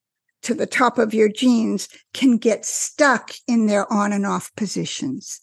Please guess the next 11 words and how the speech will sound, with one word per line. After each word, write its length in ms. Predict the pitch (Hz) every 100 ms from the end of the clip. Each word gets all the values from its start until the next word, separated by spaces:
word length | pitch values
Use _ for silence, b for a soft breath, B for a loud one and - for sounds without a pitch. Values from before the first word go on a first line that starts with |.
| b b
So 280 | - - 226
experience 1200 | 240 233 - - - 302 285 247 214 190 - - _ _ _ _ -
puts 340 | 349 - -
them 260 | 269 247 226
somewhere 680 | - 240 226 214 208 196 -
and 140 | 214
they 120 | 202 202
can 240 | 208 202
get 240 | 175 170
locked 420 | 185 160 - - 165
in. 280 | 107 139